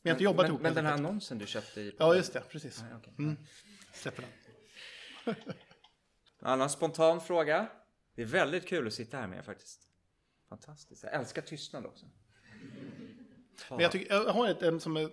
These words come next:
Speaker 1: jag, om jag ställer en fråga till mig själv då. <laughs> För, för, för att komma från den här, eh, från att jobba med den digitala världen och komma till och se hur kan man utnyttja det här i, i butiksmiljö?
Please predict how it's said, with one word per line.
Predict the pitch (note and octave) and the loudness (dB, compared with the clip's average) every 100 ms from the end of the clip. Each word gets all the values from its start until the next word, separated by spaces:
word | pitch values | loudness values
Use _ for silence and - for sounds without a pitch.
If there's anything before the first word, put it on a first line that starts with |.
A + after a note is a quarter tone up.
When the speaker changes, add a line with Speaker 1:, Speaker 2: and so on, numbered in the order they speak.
| - | -6
Speaker 1:
jag, | F#3 C#3+ F#3 | -6 -4 2
om | F3+ | 2
jag | |
ställer | F3 F3 | 4 2
en | F3 | 2
fråga | F#3+ F3+ | 4 4
till | F3 | 4
mig | F3+ | 4
själv | G#3 A#3+ A#2+ | 4 2 0
då. | B2 | -2
<laughs> | E3 - - - - | -2 -2 -8 -16 -8
För, | D#3 D#3 F3 | -4 -4 -4
för, | D#3+ E3 - - | -4 -4 -8 -12
för | - F3+ | -2 0
att | E3+ | 2
komma | F3+ E3+ F#3+ | 4 4 2
från | G#3 G3 | 2 0
den | E3 | 2
här, | D3 C3+ | 2 2
eh, | C3+ C#3 C3 C3 - | 0 -2 -2 -2 -8
från | - | -8
att | D3+ | -2
jobba | C#3+ C#3+ | -2 -2
med | C#3 | -4
den | C3+ | -4
digitala | C#3 C#3+ G3+ G#3 D#3 | -6 -2 2 4 2
världen | B2+ A#2 A#2+ | 0 -2 -6
och | B2+ | -6
komma | D3 C3 B2+ | -6 -4 -4
till | - C3 C#3 - - | -6 -8 -8 -20 -16
och | E3 | -8
se | D#3+ C#3+ | -4 -4
hur | C#3 | -4
kan | D#3 D#3 | -4 -4
man | D#3 | -4
utnyttja | D#3+ E3 D#3 F#3 F#3+ | -4 -6 -6 -8 -4
det | C#3+ | -2
här | C3+ C3 | -2 -4
i, | C3 - | -8 -10
i | D3+ | -12
butiksmiljö? | C3+ F3+ - F#3+ A3+ | -6 -8 -4 2 2